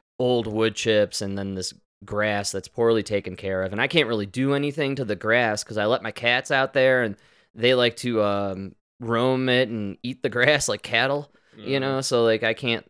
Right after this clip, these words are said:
Speaker 1: uh, you know, put any chemicals in there like I would like to, right? 'Cause we're American.
Speaker 2: Yeah.
Speaker 1: <laughs>
Speaker 2: Yeah.
Speaker 1: No, it lo-, so the trees, though, so we're gonna plant next a pear tree, actually, kind of near the middle section.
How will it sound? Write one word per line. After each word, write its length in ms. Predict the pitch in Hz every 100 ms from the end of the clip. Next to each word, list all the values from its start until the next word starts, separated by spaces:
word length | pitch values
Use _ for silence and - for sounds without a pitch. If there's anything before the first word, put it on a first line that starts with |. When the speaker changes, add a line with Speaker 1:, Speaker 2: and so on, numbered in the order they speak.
| -
Speaker 1:
uh, 120 | 104 -
you 140 | 104
know, 160 | 92 87 _ _ _ -
put 120 | 113
any 140 | 101 95
chemicals 540 | 113 107 107 101 95
in 80 | 98
there 160 | 98 95
like 160 | 95 98
I 80 | 95
would 180 | 95 87
like 300 | 92 143 -
to, 280 | 90 78 107 _ _ _ _ _
right? 320 | - 90 104 - _ _ _ _
'Cause 360 | 101 90 - _ _
we're 140 | 98 90
American. 420 | 104 143 427 392
Speaker 2:
Yeah. 200 | 240 131 -
Speaker 1:
<laughs> 200 | - 427 - - - - 302 339
Speaker 2:
Yeah. 460 | 254 285 233 262 - 175 151
Speaker 1:
No, 180 | 214
it 60 | 220 190
lo-, 180 | 208
so 200 | 160 220
the 120 | 190 190
trees, 400 | - 233 277 175
though, 240 | 139 135
so 200 | - 151
we're 120 | 147
gonna 100 | 156
plant 400 | 147 170 180 175
next 360 | 143 139 165 -
a 60 | 123
pear 320 | - 160 175
tree, 340 | - 101 92
actually, 340 | 85 - 95 92
kind 220 | 127 107
of 80 | 104
near 220 | 110 104
the 100 | 98
middle 360 | 98 117 127 117
section. 540 | - 92 - 87 90